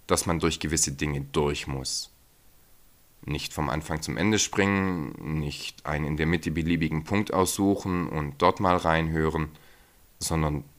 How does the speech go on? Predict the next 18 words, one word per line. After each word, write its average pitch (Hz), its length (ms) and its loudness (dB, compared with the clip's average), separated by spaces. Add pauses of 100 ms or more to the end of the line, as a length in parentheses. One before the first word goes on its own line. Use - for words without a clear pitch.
wir 82 160 0
müssen 78 460 0 (160)
durch 71 500 -6 (460)
gewisse 71 360 -4
Dinge 67 340 -8 (340)
komplett - 560 -10 (140)
durch. - 420 -10 (1120)
Vom 71 180 -4
ersten 95 320 0
Schritt, - 500 -4
dem 71 140 -4
Anfang, 80 540 0 (720)
bis 92 200 0
zum 78 180 0
letzten 73 340 -2
Schritt, - 460 -8
dem 65 160 -6
Ende. 67 360 -8